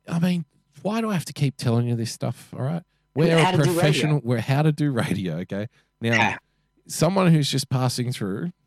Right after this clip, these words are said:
Speaker 1: doesn't know what the fuck dog or roommate is. You have to give a little, even if it's thirty seconds, a little kind of intro. All right, we're gonna do dog or bad
Speaker 2: Uh-huh.
Speaker 1: roommate. This
Speaker 2: Right,
Speaker 1: is
Speaker 2: right, right.
Speaker 1: where
Speaker 2: I'll just
Speaker 1: you
Speaker 2: explain
Speaker 1: present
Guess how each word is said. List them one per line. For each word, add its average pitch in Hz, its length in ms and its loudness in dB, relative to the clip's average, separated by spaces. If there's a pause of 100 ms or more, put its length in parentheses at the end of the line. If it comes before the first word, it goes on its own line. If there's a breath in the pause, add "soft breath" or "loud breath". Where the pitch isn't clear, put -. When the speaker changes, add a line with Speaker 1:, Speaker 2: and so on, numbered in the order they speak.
Speaker 1:
doesn't 120 300 0
know 120 160 2
what 113 200 -2
the 117 60 -8
fuck - 380 -8
dog 101 240 0
or 101 140 0
roommate 90 480 -2
is. 90 320 -8
You 95 60 -6
have 123 240 -8
to 135 80 -6
give 113 320 -8 (100)
a 101 80 -4
little, 139 380 0
even 175 280 -2
if 180 100 2
it's - 200 -8
thirty 170 360 0
seconds, 139 540 -2
a 110 80 -4
little 131 260 2
kind 120 360 -4
of 110 140 -4
intro. 110 300 -4
All 110 80 -2
right, 98 180 0
we're 104 120 -2
gonna 107 140 -2
do 98 140 -4
dog 113 220 -2
or 107 80 -2
bad 101 260 -4
Speaker 2:
Uh-huh. 127 120 4
Speaker 1:
roommate. 95 240 0 (420 soft breath)
This 127 240 0
Speaker 2:
Right, 135 100 4
Speaker 1:
is 131 120 2
Speaker 2:
right, 131 80 0
right. 120 140 6
Speaker 1:
where 113 200 4
Speaker 2:
I'll 123 60 4
just 123 100 -2
Speaker 1:
you - 60 -10 (320)
Speaker 2:
explain 247 80 6
Speaker 1:
present 147 340 4